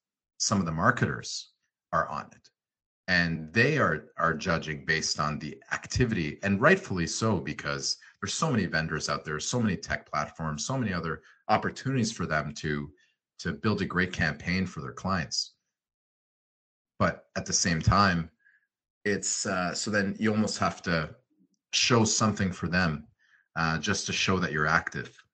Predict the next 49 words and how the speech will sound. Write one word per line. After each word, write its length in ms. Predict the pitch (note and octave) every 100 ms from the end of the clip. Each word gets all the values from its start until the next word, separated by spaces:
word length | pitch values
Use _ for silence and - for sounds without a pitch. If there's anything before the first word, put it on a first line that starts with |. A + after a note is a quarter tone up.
| _
And 180 | - F2
if 140 | E2+ -
you 60 |
go 160 | F2+ F2+
too 280 | - - D#3
quiet, 680 | - F2 D#2+ D#2 D2 - - - - _
then 160 | G#2+ G2
y-, 160 | F#2 - - _ _ _ -
you 140 | F2+
may 140 | G2 G#2
have 200 | G#2 -
to 80 | G2
work 200 | F#2+ -
a 60 |
little 260 | F2+ G2+ A2
bit 160 | G2
harder 420 | - - F#2+ F#2 E2+
for 160 | -
that 140 | E2 D#2
extra 300 | D#2 - -
business. 540 | E2 - - - - _ _ _ _ _
Because 260 | - - F#2
the 80 | F#2
beauty 320 | F#2 A#2 B2
about 220 | G#2 F#2
promoting 400 | - F#2+ G#2 G#2+
yourself 440 | F#2 D#2+ - D2+ D#2+
or 40 |
promoting 400 | - F2+ F2+ E2+
the 80 | D2
company, 560 | - F#2+ F#2 D2 C#2+ - _ _ _ -
uh, 140 | D2+ D2
on 140 | E2+
social 520 | E2 - D#2+ - F2 D2+
and 100 | D#2
other 160 | D#2+
places 520 | D2+ - D2+ - D#2+
that 180 | - C#2 -
they 80 | D#2+
have 140 | D2+
access 480 | D2 - - D#2 -
to, 140 | - D2
the 80 |
marketers 420 | D2 E2 - D#2 D2
have 120 | C#2
access 480 | C#2+ - - D2+ -
to, 240 | C2+ B1+ - _ _ _ -
is 180 | F2 -
that 300 | D#2 C#2+